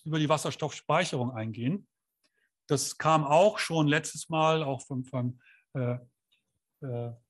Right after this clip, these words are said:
vom Kollegen Hölzle. Es gibt unterschiedlichste Speichermethoden, wie man Wasserstoff speichern. Also wir, wir haben jetzt sozusagen überlegt, wir, wir haben jetzt das Wasser, den Wasserstoff ges-, äh, das Wasser gespalten, wir haben den Wasserstoff, wie speichern wir den?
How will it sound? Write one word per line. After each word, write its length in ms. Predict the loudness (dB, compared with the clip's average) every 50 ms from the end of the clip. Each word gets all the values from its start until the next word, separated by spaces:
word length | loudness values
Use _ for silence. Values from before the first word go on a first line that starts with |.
| _ _ _
vom 180 | -12 -12 -12 -8 -8
Kollegen 320 | -6 -4 -4 -4 -4 -2
Hölzle. 500 | -2 -2 -4 -4 -8 -10 -10 -10 -12 -14 _ _ _ _ _ _ _ -14
Es 180 | -14 -10 -6
gibt 240 | -6 -6 -6 -6 -6
unterschiedlichste 560 | -4 -4 -2 -4 -4 -4 -6 -6 -6 -6 -8
Speichermethoden, 920 | -8 -8 -4 -2 -2 0 0 0 0 0 0 -2 -4 -4 -2 -2 0 0
wie 80 | 2 2
man 160 | 2 2 2
Wasserstoff 440 | 0 -2 -2 -4 -6 -6 -8 -8 -6
speichern. 320 | -4 -4 -2 -2 -2 -2
Also 200 | 0 0 0 0
wir, 200 | 2 2 2 0 -2 -8 -14 _ 0
wir 100 | 0 2
haben 100 | 2 2
jetzt 140 | 0 0
sozusagen 420 | -2 -4 -2 0 2 2 2 2 2
überlegt, 540 | 0 2 2 2 0 0 -4 _ -20 -20 _ _ _ _ _ _
wir, 340 | -4 -2 -2 -2 -4 -6 -8 _
wir 140 | -2 0 0
haben 100 | 0 0
jetzt 140 | -2 -4
das 120 | -6 -4 -2
Wasser, 240 | -2 -2 -2 -4 -6
den 160 | -6 -2 -2
Wasserstoff 540 | -2 -2 -2 -4 -4 -4 -4 -6 -6 -8 -16 _ _ _ _ _ _ _ -8
ges-, 180 | -8 -8 -8 -12 _ _ _
äh, 120 | -4 -2
das 220 | -2 -2 -2 0 0
Wasser 180 | 2 2 0
gespalten, 480 | -2 -2 0 2 4 4 4 2 2 0
wir 60 | 0
haben 60 | 0
den 100 | 0 0
Wasserstoff, 520 | 0 0 -2 -4 -4 -2 -4 -4 -4 -6 -12 _ _ _ _ _ _ _ _ _ -10
wie 120 | -8 -8
speichern 500 | -6 -2 0 2 2 2 0 -2 -4 -4
wir 120 | -8 -10
den? 240 | -10 -12 -16 -16 -18